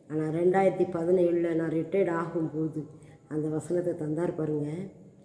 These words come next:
அது எனக்கு ரொம்ப ஆசீர்வாதமா இருந்தது. என்னுடைய தேவைகளுக்கு, என்னுடைய எதிர்கால காரியங்களுக்கு எல்லாத்துக்கும் அது பிரயோஜனமா இருந்தது. அவர் வந்து நடத்தின பாதை செம்மையானது.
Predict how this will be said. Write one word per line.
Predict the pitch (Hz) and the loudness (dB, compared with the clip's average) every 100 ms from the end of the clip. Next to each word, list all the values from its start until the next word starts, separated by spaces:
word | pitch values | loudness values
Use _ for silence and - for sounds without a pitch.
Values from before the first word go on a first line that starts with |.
| - | -12
அது | 135 135 | -8 -4
எனக்கு | 135 156 175 | -4 -6 -4
ரொம்ப | 180 196 220 | -2 0 2
ஆசீர்வாதமா | 220 196 185 170 | 2 2 2 2
இருந்தது. | 165 165 160 151 | 2 0 0 0
என்னுடைய | 156 151 156 | 0 0 -2
தேவைகளுக்கு, | - 202 220 214 185 165 - - - - - - _ _ - | 6 8 8 6 2 0 -2 -10 -12 -18 -20 -20 _ _ -2
என்னுடைய | 180 175 175 | 2 4 4
எதிர்கால | 175 214 214 208 180 160 139 - - | 6 4 4 4 4 0 -4 -10 -6
காரியங்களுக்கு | 180 202 196 180 165 151 120 - - - | 0 4 6 4 0 -2 -10 -12 -16 -16
எல்லாத்துக்கும் | - 117 220 220 202 | -8 0 0 0 0
அது | 175 - | 0 0
பிரயோஜனமா | 165 151 151 151 | 0 2 0 -2
இருந்தது. | 143 135 135 131 - - - - | -4 -6 -8 -10 -16 -20 -20 -6
அவர் | 151 151 147 | -2 -2 0
வந்து | 170 190 | 2 4
நடத்தின | 156 151 170 165 151 156 | 4 0 -2 -2 -4 -4
பாதை | 160 175 160 143 - | -6 -4 -4 -6 -6
செம்மையானது. | 151 147 165 170 160 147 135 | -4 -2 0 0 0 -2 -4